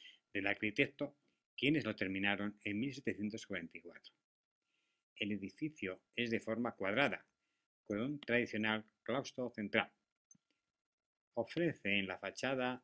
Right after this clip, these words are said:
dos torreones que servían de vigilancia y defensa, propias de épocas de inestabilidad y de lugares objetivos de saqueo,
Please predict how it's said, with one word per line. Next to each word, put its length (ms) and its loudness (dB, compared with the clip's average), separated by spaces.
dos 260 -6
torreones 840 -2
que 120 -4
servían 420 0
de 100 2
vigilancia 640 -2
y 40 -2
defensa, 580 -2
propias 500 4
de 160 6
épocas 420 2
de 80 0
inestabilidad 760 0
y 100 -2
de 120 -2
lugares 560 2
objetivos 500 -2
de 100 -2
saqueo, 500 2